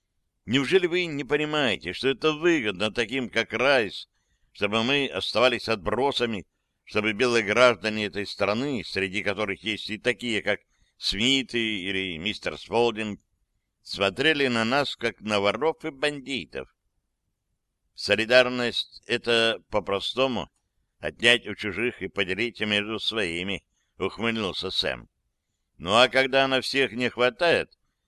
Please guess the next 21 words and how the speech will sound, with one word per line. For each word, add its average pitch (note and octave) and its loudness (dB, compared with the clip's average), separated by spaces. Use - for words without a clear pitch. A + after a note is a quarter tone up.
а G#2 4
снежков A#2+ 0
тут, A#2+ -4
я A#2 2
вижу, A#2 -2
уже A2 -2
всех A#2 0
раскурочили, G#2+ -4
то G2 4
отнять G2 0
и G2 -6
делить C3 -2
выходит E3+ 2
уже B2 2
без D#3+ -2
разницы G#2+ 2
у G#2+ -6
кого, G2 0
лишь A2+ -2
бы D#3 -2
получалось. E2+ -2